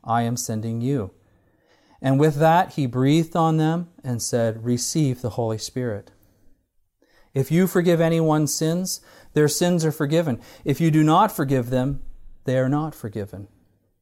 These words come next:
Now Thomas, also known as Didymus, one of the twelve, was not with the disciples when Jesus came.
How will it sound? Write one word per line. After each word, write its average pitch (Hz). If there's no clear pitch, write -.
Now 147
Thomas, 202
also 151
known 147
as 127
Didymus, 135
one 135
of 143
the 147
twelve, 117
was 139
not 160
with 170
the 143
disciples 107
when 107
Jesus 104
came. 98